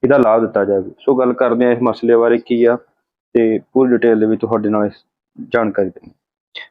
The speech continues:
ਪੰਜਾਬ ਤੇ ਹਰਿਆਣਾ ਹਾਈ ਕੋਰਟ ਵੱਲੋਂ ਚਾਰ ਮਹੀਨਿਆਂ ਦੇ ਅੰਦਰ ਅੰਦਰ ਜਿਹੜਾ ਲੱਖਾਂ ਮੁਲਾਜ਼ਮਾਂ ਤੇ ਪੈਨਸ਼ਨਰਾਂ ਨੂੰ ਆ ਛੇਵੇਂ ਪੇ ਕਮਿਸ਼ਨ ਦਾ ਜਿਹੜਾ ਤਨਖਾਹ ਦਾ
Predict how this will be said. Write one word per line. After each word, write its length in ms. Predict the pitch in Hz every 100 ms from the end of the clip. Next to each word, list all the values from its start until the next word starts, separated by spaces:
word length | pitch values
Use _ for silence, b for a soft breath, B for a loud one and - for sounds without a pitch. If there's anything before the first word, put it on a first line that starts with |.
| _
ਪੰਜਾਬ 320 | 117 117 113 113
ਤੇ 100 | 135
ਹਰਿਆਣਾ 260 | 123 123
ਹਾਈ 160 | 117 117
ਕੋਰਟ 260 | 117 120
ਵੱਲੋਂ 320 | 113 113 113 120
ਚਾਰ 220 | - 117 113
ਮਹੀਨਿਆਂ 320 | 120 127 120
ਦੇ 80 | 117
ਅੰਦਰ 240 | 110 110 110
ਅੰਦਰ 160 | 107
ਜਿਹੜਾ 160 | 107 120
ਲੱਖਾਂ 320 | 113 - 117
ਮੁਲਾਜ਼ਮਾਂ 400 | 113 110 107 107
ਤੇ 80 | 110
ਪੈਨਸ਼ਨਰਾਂ 440 | - 110 - 127
ਨੂੰ 200 | 123 110
ਆ 60 | 95 107 _ _ _ _ _ _
ਛੇਵੇਂ 480 | - - 123 143 160 147
ਪੇ 180 | 127 120
ਕਮਿਸ਼ਨ 1000 | - _ _ _ _ - 123 120 127
ਦਾ 80 | 117
ਜਿਹੜਾ 140 | 113 120
ਤਨਖਾਹ 400 | 120 113 113 110
ਦਾ 120 | 110